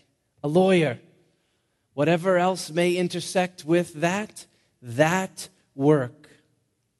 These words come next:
as you do it to the glory of God and for the good of your neighbor, is essential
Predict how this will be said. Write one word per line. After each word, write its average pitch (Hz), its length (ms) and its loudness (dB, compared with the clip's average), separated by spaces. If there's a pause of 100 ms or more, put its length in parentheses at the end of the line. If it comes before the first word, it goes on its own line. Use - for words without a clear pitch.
(840)
as 143 240 -2
you 185 100 2
do 151 300 0
it - 460 -6
to 151 180 -2
the 127 140 -6
glory 151 680 0
of 156 200 -6
God 123 360 -4 (920)
and 156 200 0
for 170 280 -2
the 135 160 -4
good 165 640 0 (240)
of 139 320 0
your 151 240 0
neighbor, 165 580 -2 (1200)
is 127 180 -6
essential 135 1080 -10